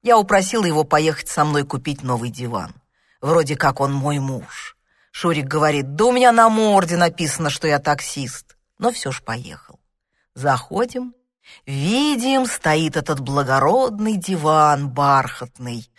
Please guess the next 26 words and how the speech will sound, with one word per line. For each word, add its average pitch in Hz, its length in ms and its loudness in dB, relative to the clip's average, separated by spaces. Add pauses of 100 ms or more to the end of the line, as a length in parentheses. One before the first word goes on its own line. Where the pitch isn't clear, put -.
(320)
одинокий. - 1120 -10 (600)
Продавщица 160 580 0
говорит: 139 480 0 (100)
«Он 330 240 6
вам 262 220 6
не 240 100 0
подходит, 165 680 0
во-первых, 156 460 2
дорогой, 262 580 4 (340)
во-вторых, 247 540 4
не 262 100 2
раскладывается, 180 840 4
в-третьих, 240 540 -2
он 214 140 0
последний». 120 760 -2 (960)
А 143 120 -2
Шурик 131 360 -8
ей: 123 300 -10 (420)
«Кто 277 280 2
вам 180 160 6
сказал, 160 680 2 (140)
что - 240 0
нам 156 200 2
нужно 143 260 -4
его 143 160 2
раскладывать? 143 800 -4